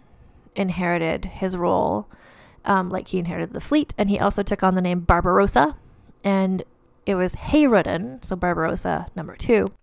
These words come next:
But also, I think, like, if Barbarossa dies and someone else becomes Barbarossa, then it feels like Barbarossa never dies. And again, that's, like, Dread Pirate Roberts in The Princess Bride. Anyway, so Hayreddin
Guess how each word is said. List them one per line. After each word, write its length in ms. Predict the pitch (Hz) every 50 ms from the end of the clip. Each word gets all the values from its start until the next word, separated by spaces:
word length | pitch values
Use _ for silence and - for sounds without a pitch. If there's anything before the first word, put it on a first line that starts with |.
| _ _ _ _ _ _ _ _ -
But 120 | - 233 226
also, 180 | 254 269 -
I 60 | 320 285
think, 160 | 320 320 320
like, 100 | 311 262
if 160 | - 233 -
Barbarossa 400 | - 202 202 208 214 220 - 190
dies 300 | 185 175 180 180 180 185
and 100 | 190 185
someone 140 | - 185 185
else 140 | 175 180 -
becomes 280 | - - 185 185 185
Barbarossa, 560 | - - 185 175 180 165 - 80 - - -
then 100 | 214 208
it 80 | 196 -
feels 220 | - 196 196 190
like 160 | 196 190 185 -
Barbarossa 480 | 180 170 165 170 165 170 180 - 185
never 380 | 175 170 165 180 190 196 196 185
dies. 360 | 185 92 - - - - -
And 100 | - 190
again, 280 | 196 185 208 220 247 262
that's, 220 | 254 226 - -
like, 220 | 185 165 - -
Dread 200 | - - 165 -
Pirate 260 | - - 196 170 - -
Roberts 400 | 185 185 175 - - - - -
in 60 | 170
The 60 | 160
Princess 340 | - - 170 160 - 147 -
Bride. 220 | - 170 - - - - _ - - _ _ _ _ -
Anyway, 300 | - 226 160 151 151 - -
so 160 | - - -
Hayreddin 680 | - - - 277 285 247 208 - - - - - 226